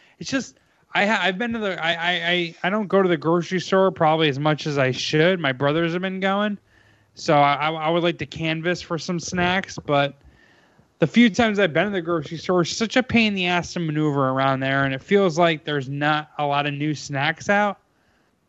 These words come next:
So I've been kind of in a little bit of a writer snack block for the past couple, or past week or so.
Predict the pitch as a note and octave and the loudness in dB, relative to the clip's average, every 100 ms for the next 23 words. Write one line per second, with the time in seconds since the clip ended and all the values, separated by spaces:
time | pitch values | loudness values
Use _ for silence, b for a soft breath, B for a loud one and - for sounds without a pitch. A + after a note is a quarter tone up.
0 | _ _ _ - D#3 D3 C#3+ C#3+ C#3 C#3 | _ _ _ -10 -4 0 0 0 -4 -8
1 | D3 D3+ E3+ D3+ C#3+ D3 C#3 C3+ C3 C3 | -8 -4 0 0 0 0 2 2 2 -2
2 | C3 _ _ _ _ _ _ _ _ _ | -6 _ _ _ _ _ _ _ _ _
3 | - - _ _ F3 E3 D#3+ C#3+ C3 C#3+ | -12 -12 _ _ -6 0 2 2 0 2
4 | D3 C#3+ C3 C3 B2 B2 - _ _ _ | 2 0 0 -2 -4 -6 -14 _ _ _
5 | _ _ _ _ - E3+ D#3 D3+ - D3+ | _ _ _ _ -12 -4 -2 -2 -6 -6
6 | C3+ B2+ C3 _ C#3 C3 C#3+ C3+ - - | -6 -6 -8 _ -14 -4 -2 -4 -6 -6
7 | C#3+ C#3 C#3 C#3 C3 D3 C3 - C#3+ D3 | -4 -4 -8 -10 -6 -4 -4 -4 -4 -2
8 | D3+ C3 - C#3 | -4 -4 -2 -2